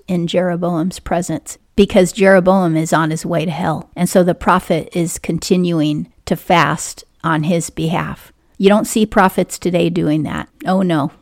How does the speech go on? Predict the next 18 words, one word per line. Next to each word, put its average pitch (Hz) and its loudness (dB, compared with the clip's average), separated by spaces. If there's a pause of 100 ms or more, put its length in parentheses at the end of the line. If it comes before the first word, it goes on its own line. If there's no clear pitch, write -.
(100)
they 185 4
indulge 185 2
in 160 -2
all 170 0
kinds 175 -4
of 170 -2
luxuries 156 -6
while 160 0
they 170 -4
know 170 -2
the 165 -8
people 185 -4
around 165 -4
them 180 -8 (120)
are 170 -4
going 160 -2
to 190 -6
hell. 170 -8